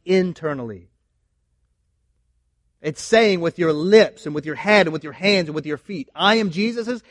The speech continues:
and these Jesus's people, they are mine. These are now my family." The gospel is thicker than blood. Like a husband is united to a wife, Christians are united to Christ and to one another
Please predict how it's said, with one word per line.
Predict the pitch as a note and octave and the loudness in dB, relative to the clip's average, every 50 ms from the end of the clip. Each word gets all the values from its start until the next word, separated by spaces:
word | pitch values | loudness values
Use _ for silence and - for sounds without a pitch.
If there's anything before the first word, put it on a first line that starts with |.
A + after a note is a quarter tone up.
| _ - | _ -10
and | E3 E3 E3 E3+ | -8 -6 -2 2
these | G3+ A3+ A3+ F#3+ D3 | 4 4 4 4 2
Jesus's | D3+ G3+ A3 G#3+ G#3+ G3+ - G#3 F3+ | 0 -2 -2 -2 -2 -6 -6 -6 -6
people, | - A3 A3 A3 G#3 | -4 -4 -2 -2 0
they | F#3 F#3+ | 2 2
are | F3 E3+ | 2 2
mine. | E3 E3+ F3+ F#3+ F#3+ F#3 F3 D3 B2+ G#2+ F#2 _ _ _ _ _ | 2 2 2 4 4 4 2 0 -2 -6 -12 _ _ _ _ _
These | - F3+ F3+ F3 | -10 -8 -6 -4
are | F3+ | -4
now | F3+ F#3 F#3+ F#3 F3+ | -2 2 2 2 2
my | F3 F3 F3+ F3+ F3 F3 E3 | 2 0 0 0 0 0 -2
family." | - - E3+ E3 D#3+ D3 C3 A2+ G#2 F#2 _ _ _ _ _ _ _ _ _ _ _ _ _ _ _ _ - | -2 -2 -2 0 0 -2 -4 -8 -16 -18 _ _ _ _ _ _ _ _ _ _ _ _ _ _ _ _ -10
The | D3+ C3+ | -6 0
gospel | - F#3+ F#3+ F#3+ - - - F3 | 2 4 4 4 2 -2 -4 -4
is | E3 C#3 - | -4 -4 -2
thicker | - - F#3+ - F#3 E3+ | 0 0 2 2 2 0
than | D#3 D3+ C3+ | 0 0 0
blood. | B2+ C#3+ D3 C#3 A#2+ G#2 F#2 _ _ _ _ _ _ _ _ _ _ _ _ _ _ _ _ _ _ _ _ _ _ _ _ _ _ _ _ _ _ _ _ _ _ _ _ _ _ _ _ _ _ _ _ _ _ _ _ _ _ _ _ _ _ _ _ _ _ _ _ _ _ _ _ _ _ - | 0 2 2 2 2 -2 -6 _ _ _ _ _ _ _ _ _ _ _ _ _ _ _ _ _ _ _ _ _ _ _ _ _ _ _ _ _ _ _ _ _ _ _ _ _ _ _ _ _ _ _ _ _ _ _ _ _ _ _ _ _ _ _ _ _ _ _ _ _ _ _ _ _ _ -12
Like | C3+ C#3 - | -10 -8 -8
a | C3+ | -6
husband | A#2 D#3 F3+ F3 D#3 E3 F3 E3+ | -2 0 0 2 2 0 -4 -4
is | D3+ B2+ | -4 -6
united | D#3 D3+ D3 D3+ E3 E3+ E3 D3 | -6 -4 -2 0 2 0 0 -2
to | - D#3 C#3 C3+ | -4 -4 -2 -2
a | B2 | -2
wife, | A#2+ C3 D3 E3 D#3+ E3 D#3+ - - | 0 2 2 4 4 2 0 -4 -14
Christians | - - F3+ E3 - - - E3 E3 D3+ - _ _ _ _ - | -10 -8 -8 -8 -8 -8 -10 -10 -10 -10 -16 _ _ _ _ -4
are | C#3 C#3+ | -4 -2
united | C#3 C3 C3+ C#3+ D3 D3+ C#3+ - | -2 -2 0 0 2 0 0 -2
to | - C3+ A2 | -6 -10 -12
Christ | - - E3 E3+ E3+ E3+ E3 - - D3+ | -6 0 2 4 4 4 2 -2 -8 -12
and | C#3+ A#2+ - | -12 -10 -8
to | D3+ C3+ | -6 -4
one | C3+ C#3 C3 | -4 -4 -4
another | C3 C3+ D3+ E3 E3 E3+ E3 D3+ | -2 0 2 2 2 2 0 -2